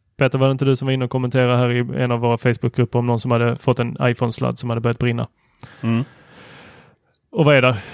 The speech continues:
Speaker 1: Hur många finns det? Rapport-, hur många iPhone-sladdar finns det ute i världen? Och hur många har
Speaker 2: <laughs>
Speaker 1: börjat brinna?
Speaker 2: Det finns lite hundra mi-, hundra miljoner liksom.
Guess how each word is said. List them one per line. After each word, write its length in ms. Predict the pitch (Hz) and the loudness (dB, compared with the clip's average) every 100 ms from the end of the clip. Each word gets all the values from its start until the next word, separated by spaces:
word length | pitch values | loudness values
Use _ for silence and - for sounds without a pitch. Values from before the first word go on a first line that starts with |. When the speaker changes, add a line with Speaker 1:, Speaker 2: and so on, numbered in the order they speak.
| - - - - | -18 -18 -20 -6
Speaker 1:
Hur 120 | 151 143 | 0 2
många 260 | 139 139 | 4 2
finns 260 | 127 139 123 | 2 0 2
det? 180 | 135 131 - _ | 0 0 -4 _
Rapport-, 260 | 135 131 127 | -2 -2 -2
hur 200 | 139 156 | 0 2
många 220 | 160 160 | 4 2
iPhone-sladdar 440 | - 147 151 139 | 2 -2 0 -2
finns 180 | 139 139 | -2 -2
det 80 | 143 | -2
ute 120 | 135 | 0
i 40 | 131 | 0
världen? 360 | 131 127 135 | 0 0 -4
Och 340 | 147 127 - - 214 - | -4 -4 -6 -20 -14 -2
hur 140 | 135 | 0
många 260 | 127 123 120 | 2 0 2
har 100 | 127 | 2
Speaker 2:
<laughs> 40 | |
Speaker 1:
börjat 220 | 123 120 | 2 2
brinna? 280 | 131 127 117 - - - - | 2 2 0 -4 -18 -20 -14
Speaker 2:
Det 160 | 107 | -12
finns 260 | 98 123 120 | -6 -4 -4
lite 200 | 113 117 | -4 0
hundra 280 | 139 123 120 | 0 0 0
mi-, 360 | 131 139 135 | 0 0 0
hundra 240 | 123 156 143 | 0 0 0
miljoner 460 | 156 165 139 135 | 0 2 2 0
liksom. 280 | 135 135 170 | -4 -6 -8